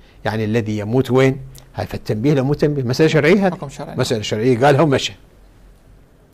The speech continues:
Speaker 1: ثم أتى إلى دار فرات. ها دار فرات وين؟ سوق القماشة،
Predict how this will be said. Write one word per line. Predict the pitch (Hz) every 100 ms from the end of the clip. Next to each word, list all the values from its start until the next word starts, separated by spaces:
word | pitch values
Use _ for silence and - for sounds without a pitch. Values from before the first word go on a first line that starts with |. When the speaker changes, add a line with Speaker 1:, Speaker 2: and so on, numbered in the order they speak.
| - - - - - -
Speaker 1:
ثم | 180 175 185
أتى | 202 190 170 165
إلى | 156 147
دار | 139 160 147
فرات. | - 127 143 90 - - - - _ - - -
ها | 107
دار | 113 113
فرات | - 135 131
وين؟ | 123 113 104 - - - - -
سوق | - 180 180
القماشة، | 180 160 139 120 123 117 101 -